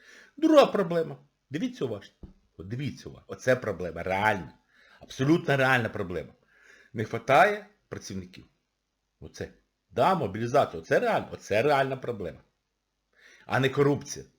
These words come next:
Ви розумієте, от у нас, говорю, придумають якусь дурню. І гавкають, гавкають, гавкають, гавкають, гавкають, гавкають. Ось ця проблема.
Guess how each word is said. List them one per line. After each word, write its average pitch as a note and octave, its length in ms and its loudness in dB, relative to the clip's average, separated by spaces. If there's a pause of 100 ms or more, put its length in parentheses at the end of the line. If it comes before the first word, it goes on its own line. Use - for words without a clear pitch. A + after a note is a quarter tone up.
(140)
Ви G2 60 -2
розумієте, D#3+ 360 2
от G#2 120 -4
у C#3+ 40 -2
нас, F3+ 220 -2 (260)
говорю, D#3 240 2 (280)
придумають G3+ 400 2
якусь C3+ 200 -2
дурню. C3+ 500 4
І C#3 80 -2
гавкають, G#3 680 0
гавкають, D#2+ 480 -10
гавкають, B2+ 600 4 (100)
гавкають, D#2+ 480 -10
гавкають, - 0 -
гавкають. C#3 640 6 (440)
Ось - 200 -8
ця F3+ 140 8
проблема. F2+ 460 -6